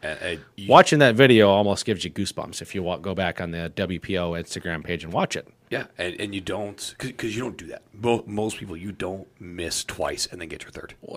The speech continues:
Speaker 2: And you don't tear your bicep and <laughs> normally continue lifting. A-
Speaker 1: Correct.
Speaker 2: any other normal meet, everybody else,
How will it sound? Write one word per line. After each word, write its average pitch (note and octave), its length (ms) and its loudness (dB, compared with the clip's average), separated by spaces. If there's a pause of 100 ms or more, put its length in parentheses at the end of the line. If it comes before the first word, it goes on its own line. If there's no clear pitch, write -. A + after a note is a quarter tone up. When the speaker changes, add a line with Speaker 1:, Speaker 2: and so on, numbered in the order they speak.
(120)
Speaker 2:
And C#3+ 200 4
you C3 80 6
don't D3 300 4
tear A2 240 0
your F#2+ 140 2
bicep F#2 580 -2
and - 140 -10
<laughs> - 20 -10
normally G2+ 260 -2
continue F2+ 440 -4
lifting. G2 340 0
A- - 20 -8
Speaker 1:
Correct. - 500 -2
Speaker 2:
any D3+ 280 4
other A#2+ 200 4
normal G#2+ 320 2
meet, F#2+ 280 0
everybody G2 360 -2
else, F2 300 -4